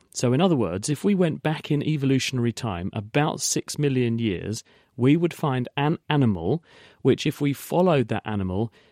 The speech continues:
it would give rise to descendants that included modern primates like chimpanzees and bonobos, and then another strand from that animal's descendants would ultimately lead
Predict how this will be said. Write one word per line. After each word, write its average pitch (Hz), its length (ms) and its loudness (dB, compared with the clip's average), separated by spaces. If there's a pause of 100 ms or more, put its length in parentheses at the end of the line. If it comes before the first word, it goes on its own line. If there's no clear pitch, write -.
(120)
it 135 120 0
would 131 160 0
give 127 220 0
rise 151 300 2
to - 140 -6
descendants 123 720 0
that 117 120 -2
included 120 680 0
modern 127 600 0 (180)
primates 107 560 -2
like 101 360 -6
chimpanzees 113 760 0
and 110 100 -2
bonobos, 101 680 -2 (580)
and 127 120 4
then 127 140 6
another 143 380 6
strand 104 500 -2
from 110 240 0
that 107 160 -2
animal's 101 400 -2
descendants 110 680 -4
would 127 140 0
ultimately 131 500 0
lead 127 300 -2